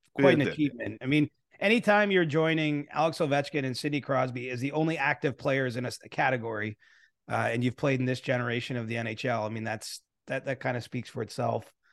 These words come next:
Speaker 1: You know, five hundred has always been a special, special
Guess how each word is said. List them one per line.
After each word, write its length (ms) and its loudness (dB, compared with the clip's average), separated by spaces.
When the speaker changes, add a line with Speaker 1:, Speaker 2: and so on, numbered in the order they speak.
Speaker 1:
You 60 -2
know, 60 0
five 260 4
hundred 240 4
has 140 0
always 360 2
been 220 -2
a 80 -4
special, 640 -4
special 760 -6